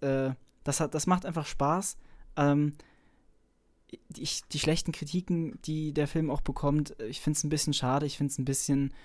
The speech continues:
unverhältnismäßig, weil d-, d-, da hast du so viele andere generische Filme wie,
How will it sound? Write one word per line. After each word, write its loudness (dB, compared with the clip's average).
unverhältnismäßig, 0
weil 0
d-, -12
d-, -12
da -2
hast 0
du 0
so 4
viele 0
andere 0
generische 2
Filme 0
wie, -2